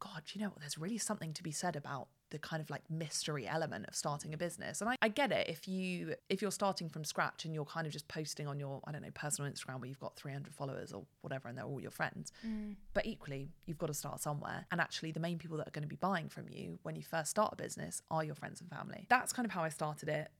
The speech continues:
Speaker 1: Then I, two weeks before I launched, I basically put up a post saying, "I'm launching in two weeks. My business is called Partner in Wine," and then put the handle up. And I think I got, by the time I launched, I had three hundred followers. And I was, like, chuffed with that. I was like, "Yeah, great."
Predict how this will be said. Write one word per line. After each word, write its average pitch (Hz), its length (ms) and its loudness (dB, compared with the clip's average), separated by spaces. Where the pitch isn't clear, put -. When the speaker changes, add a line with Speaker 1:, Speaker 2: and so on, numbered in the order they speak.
Speaker 1:
Then 226 380 6
I, 160 760 2
two 226 200 0
weeks - 180 -2
before 175 240 0
I 156 40 6
launched, 156 580 -2
I 151 440 2
basically 156 640 -2
put - 180 -6
up 156 80 2
a 156 60 -4
post 156 360 -4
saying, 151 300 -4
"I'm 151 100 -2
launching 151 320 -4
in 147 100 -4
two 151 220 -6
weeks. - 540 -6
My 160 160 0
business 156 400 -4
is - 80 -12
called 151 180 -8
Partner - 280 -10
in 53 60 -8
Wine," - 320 -8
and 151 160 0
then 147 180 -2
put - 160 -12
the - 60 -10
handle 151 260 -4
up. - 260 -4
And 151 380 -2
I - 80 -10
think 175 120 -4
I 170 60 -2
got, - 220 -2
by 165 120 0
the 165 40 -4
time 185 200 -2
I 170 40 0
launched, 160 240 -4
I 160 40 -2
had 165 100 -2
three 165 180 -2
hundred 156 160 -2
followers. 165 400 2
And 180 80 0
I 233 80 2
was, 240 140 -2
like, 185 220 -6
chuffed - 360 -2
with 147 120 -8
that. 175 160 -6
I - 20 -12
was 208 140 -10
like, - 160 -12
"Yeah, 381 200 2
great." - 300 2